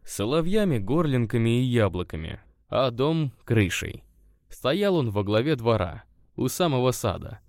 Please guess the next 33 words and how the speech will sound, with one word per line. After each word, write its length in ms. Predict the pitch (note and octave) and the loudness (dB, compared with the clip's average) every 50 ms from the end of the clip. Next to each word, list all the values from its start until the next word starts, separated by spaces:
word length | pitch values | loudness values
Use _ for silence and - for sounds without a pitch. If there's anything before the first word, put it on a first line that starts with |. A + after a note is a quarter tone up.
| _ _ _ - - | _ _ _ -4 -2
Ветви 400 | A#2+ C3 F#3+ F#3+ - - F3+ F#3+ | 2 2 2 2 2 0 -2 0
лип 300 | F#3 F3+ D3 G#2 - F#2+ | 0 0 0 0 0 0
обнимали 500 | F#2 E2 G#2 G#2+ A2 G#2+ F#2+ F2 E2+ E2+ | 0 0 0 2 2 2 2 0 0 0
его. 380 | F#2 F#2 F2 E2 - - - - _ _ _ _ _ _ _ _ | -2 -2 -2 -2 -6 -10 -12 -16 _ _ _ _ _ _ _ _
Был 220 | - F#3+ A#3 A3+ G3+ | -4 -2 0 2 2
невелик 520 | F#3+ F3+ D#3 C#3 D3 D3+ F#3 G3+ F3 - | 2 2 2 0 0 0 0 -2 -2 -2
и 60 | D#3 | -2
приземист, 800 | C#3+ - E3 F3 C#3+ G#2 F#2+ F#2+ F#2 D#2+ - - - - - - - _ _ _ _ _ - | 0 2 2 2 0 0 0 -2 -2 -4 -6 -10 -12 -16 -20 -20 -20 _ _ _ _ _ -4
но 160 | A2 B2+ C3+ | -2 -2 0
казалось, 500 | - D#3 C#3+ B2 B2 C#3+ E3+ F3 F3 D#3+ | 2 0 0 2 2 0 2 2 0 -2
что 160 | - - - B2+ | -2 -2 0 0
ему 300 | A#2 A#2 A#2+ D3+ D#3+ D#3+ | 0 2 2 2 2 2
и 140 | E3 E3+ | 0 0
веку 360 | E3 D3 D3 C3 G#2 - - F#2+ | 0 2 2 2 2 2 0 0
не 140 | F#2+ G2 | 0 2
будет. 480 | F#2+ F#2 G2 F2 - - - - - - _ _ - - _ - | 2 2 0 -2 -2 -6 -10 -12 -16 -20 _ _ -20 -20 _ 0
Так 280 | F3 E3+ C3 G#2 - | 2 2 2 2 2
основательно 760 | G2 F#2 - G#2 G2+ G2+ A2+ D3 D#3 - - B2 G#2+ G#2 G2 | -2 -2 0 0 0 0 2 0 -2 0 0 0 0 0 0
глядел 460 | F#2 G2+ G2+ G#2 G#2 G#2+ G#2 G2 G#2 | 0 0 -2 0 2 2 2 2 2
он 160 | B2+ D#3 C#3 | 0 0 0
из-под 260 | A#2 G#2 - - G#2 - | -2 -4 -2 -2 -4 -2
своей 340 | - G#2 G#2 A2 B2 B2 | 0 -2 0 0 2 2
необыкновенно 800 | A2+ G#2 G#2 G2+ G2 F#2 F#2 - G#2 G2+ G2+ G2 G#2+ G#2 G2+ G2 | 2 2 2 2 2 0 -4 -2 -2 -2 0 2 2 2 2 0
высокой 600 | F2+ F#2 G2 - - - F3+ E3+ - - G#2 F#2 | 0 0 -2 -2 -2 0 0 0 0 0 0 -2
и 40 | F#2 | -2
толстой 460 | G#2 - - D3 D3+ - - - G#2+ | -2 -2 -2 0 0 -2 -2 -2 -4
соломенной 640 | G2+ - G2 F2 F2 G2 B2+ B2 A2+ A2 A2 A2+ A2+ | -2 0 -2 0 0 2 2 2 2 2 2 0 0
крыши, 560 | - - B2 B2 G#2 - - - - - - - _ _ _ _ _ | 0 0 0 0 0 0 -4 -6 -8 -10 -16 -20 _ _ _ _ _
почерневшей 640 | - C3 - - E3 D3+ E3+ G3 G3 - - - G#2 | -4 -4 0 0 0 0 2 0 0 0 0 0 0
и 40 | A2+ | 0
затвердевшей 720 | A2 A#2+ A2 - A2+ A2+ A2+ A#2+ C#3+ D3 - - A#2 A#2 | 0 0 0 0 0 0 2 0 0 -2 -2 -2 -2 -2
от 120 | A#2+ - - | -2 0 -2
времени. 560 | A2+ G2+ G2 F2 E2+ E2 D#2+ - - - | 0 0 0 0 -2 -4 -8 -10 -12 -14